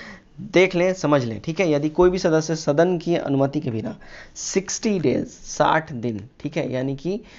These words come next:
दो मंथ बोल लीजिए, ठीक है, दो महीना से अधिक समय के लिए बैठक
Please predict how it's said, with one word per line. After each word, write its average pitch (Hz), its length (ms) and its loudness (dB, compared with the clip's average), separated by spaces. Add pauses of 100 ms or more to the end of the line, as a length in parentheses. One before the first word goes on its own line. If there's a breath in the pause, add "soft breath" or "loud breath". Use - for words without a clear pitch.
(180 loud breath)
दो 175 280 4
मंथ 123 260 0
बोल 110 260 -8
लीजिए, - 360 -10
ठीक 165 160 -4
है, 196 220 0
दो 156 220 4
महीना 160 540 2 (280 loud breath)
से 175 200 4
अधिक 170 480 4
समय 160 580 2
के 143 180 -2
लिए 123 340 2
बैठक 131 460 0